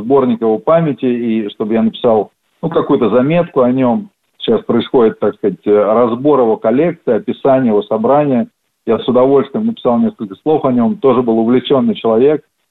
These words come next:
хранил автографы, хранил всякие вещи, связанные с Высоцким. Так что стоит отметить, что люди, э, понимают величие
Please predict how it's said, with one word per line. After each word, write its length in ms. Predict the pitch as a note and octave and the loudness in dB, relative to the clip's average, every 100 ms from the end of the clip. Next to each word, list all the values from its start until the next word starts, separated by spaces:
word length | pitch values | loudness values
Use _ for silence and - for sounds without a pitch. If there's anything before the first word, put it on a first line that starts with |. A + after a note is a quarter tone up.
| _ - | _ -4
хранил 460 | A#2+ C3 C#3 B2 | 0 2 2 0
автографы, 840 | G#2 - E3 D#3+ C#3 C3+ C3 A#2+ G#2 _ _ _ _ | 0 0 0 2 0 0 -2 -2 -4 _ _ _ _
хранил 380 | A#2 A#2+ C3 A#2 | -2 0 2 0
всякие 340 | - A2+ A#2+ A#2 | 0 -2 0 0
вещи, 320 | D#3 D#3 C3+ | 0 -2 -4
связанные 380 | C#3 A#2 A2+ A2 | 0 2 2 -2
с 80 | - | -2
Высоцким. 640 | B2 C3+ A2+ - G#2+ F#2+ _ _ _ _ _ | -2 0 0 0 -6 -8 _ _ _ _ _
Так 200 | C#3+ D3 | -2 -2
что 600 | - E3 D#3+ D3+ C#3+ D3 _ _ | -2 2 2 2 0 -4 _ _
стоит 260 | F3 F3 | -4 0
отметить, 440 | D#3+ D#3 F#3+ E3 - | 0 0 -4 -4 -6
что 140 | - | -4
люди, 500 | C#3 F#3+ G3 E3 C3+ - _ _ _ _ | -2 0 0 0 -2 -6 _ _ _ _
э, 240 | A#2 A#2+ A#2+ | -2 0 0
понимают 600 | D3 E3 F3+ F3 D3+ B2 | 0 2 2 2 2 0
величие 800 | A#2 D3+ D#3+ D3 - B2+ A#2 G#2 | -2 -2 0 -2 -2 0 0 -2